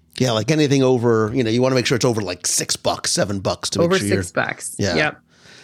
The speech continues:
Speaker 1: Is it, is it one of the waffle sandwiches at, can you use that? Is that a snack credit? No. I have to go to Disney Food Blog and look for the little D D P snack eligible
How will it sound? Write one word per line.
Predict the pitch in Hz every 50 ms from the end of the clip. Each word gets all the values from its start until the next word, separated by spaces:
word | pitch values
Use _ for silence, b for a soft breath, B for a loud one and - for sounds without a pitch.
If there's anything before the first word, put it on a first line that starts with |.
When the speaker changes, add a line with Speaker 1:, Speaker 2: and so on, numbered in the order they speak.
| B B B B B B _ _ _ _ _ _ _ - 147
Speaker 1:
Is | 147 147 - 156
it, | 151 147 - - - - - - - - - - _ _ _ _ _ _ _ _ _ _ _ _ _ _ _ _ _ _ _ -
is | - 156 131 170
it | 196 151
one | 151 156 156
of | 143
the | 139 120
waffle | 110 107 110 120 131 - 127 113
sandwiches | - - 123 110 113 113 117 110 135 135 131 120 - - -
at, | 107 107 98 101 _ - -
can | - 143 131
you | 127
use | 147 196 190
that? | 220 196
Is | 151
that | 143 175
a | 190 175
snack | - - - - 156 160 175 - -
credit? | - - 196 208 247 247 247 - - - - - -
No. | 113 113 113 110 101 90 87 95 107 _ _ _ _ _ b b b b b b b b
I | - 127
have | 147 165 160 -
to | 170
go | 147
to | 147 143
Disney | 123 123 139 127 135 113
Food | - 151 147 131
Blog | 127 135 117 107 110 110 - -
and | 113 113 113 117
look | 127 139 135 -
for | - 139
the | 120 123
little | 120 117 127 123 123 120 117 117 110 -
D | - 135 135
D | 127 127 120
P | 117 - 135 117
snack | 101 - - - 123 123 - -
eligible | 120 127 135 131 113 127 113 113 110 104 107 101 101